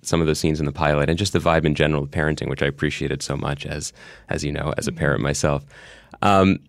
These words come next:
Speaker 1: there's a vibe that you never see in movies and T V in your show, which is that sometimes things have to happen.
Speaker 2: Mm-hmm.
Speaker 1: Perfect is not possible.
Speaker 2: Mm-hmm.
Speaker 1: And sometimes someone has to watch the kid,
Speaker 2: Mm-hmm.
Speaker 1: and the kid's fine. But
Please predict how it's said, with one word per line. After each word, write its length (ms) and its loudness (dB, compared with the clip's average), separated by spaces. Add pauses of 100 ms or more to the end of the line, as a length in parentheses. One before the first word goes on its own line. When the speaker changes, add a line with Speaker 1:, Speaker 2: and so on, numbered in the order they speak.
Speaker 1:
there's 180 6
a 60 8
vibe 320 4
that 100 2
you 80 4
never 280 4
see 520 2
in 160 0
movies 300 -2
and 100 -4
T 120 -6
V 160 -4
in 60 -4
your 120 -6
show, 260 0
which 200 -4
is 140 -2
that 220 0 (760)
sometimes 340 0
things 160 2
have 160 0
to 60 0
happen. 360 -4 (340)
Speaker 2:
Mm-hmm. 260 -4
Speaker 1:
Perfect 480 2 (220)
is 180 2
not 160 0
possible. 520 -6
Speaker 2:
Mm-hmm. 500 -8
Speaker 1:
And 540 2
sometimes 440 -2
someone 180 0
has 120 -2
to 60 -4
watch 180 -6
the 60 -20
kid, 240 -2 (200)
Speaker 2:
Mm-hmm. 480 -10
Speaker 1:
and 100 -4
the 40 -4
kid's 220 -2
fine. 320 -4 (580)
But 220 2